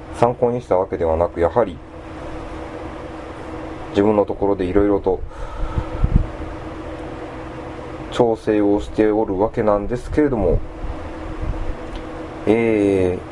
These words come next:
ー、まあ、私のところはどんな状態かっていうと、なぜか、こ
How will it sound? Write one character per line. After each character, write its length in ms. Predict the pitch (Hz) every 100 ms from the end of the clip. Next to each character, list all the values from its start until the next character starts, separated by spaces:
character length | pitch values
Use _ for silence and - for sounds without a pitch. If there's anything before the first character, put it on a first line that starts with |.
| - - -
ー、 40 |
ま 60 | 90
あ、 40 |
私 260 | 110 113 135
の 140 | 135
と 80 | 127
こ 100 | 135
ろ 140 | 127
は 180 | 123 120 -
ど 100 | 127
ん 80 | 143
な 100 | 123
状 160 | 127
態 160 | 120 123
か 80 | 87
っ 40 |
て 140 | - 78
い 40 |
う 40 |
と、 240 | 76 76 - - - - - - - - - - - -
な 120 | 107
ぜ 100 | 143
か、 200 | 165 101 - - - - - - - - - - - - - - - - - - -
こ 560 | 92 92 92 87 87